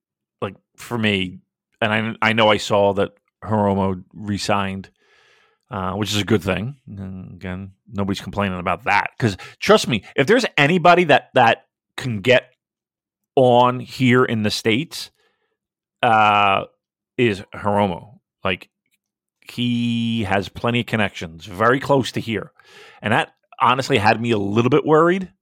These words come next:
that he might be one of those guys that might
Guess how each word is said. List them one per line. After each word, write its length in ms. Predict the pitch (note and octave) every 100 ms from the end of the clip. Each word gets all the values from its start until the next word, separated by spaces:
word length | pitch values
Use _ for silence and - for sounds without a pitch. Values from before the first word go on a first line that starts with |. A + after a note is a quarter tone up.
| -
that 240 | G2 G2 _ _ _ -
he 240 | A#2+ C3+
might 280 | A#2 C3+ B2
be 140 | D3+
one 180 | C3 C3+
of 60 | C#3
those 200 | C3+ B2
guys 500 | A#2+ B2+ C3+ B2 B2+
that 260 | A#2+ -
might 440 | G#2+ A2+ D3 -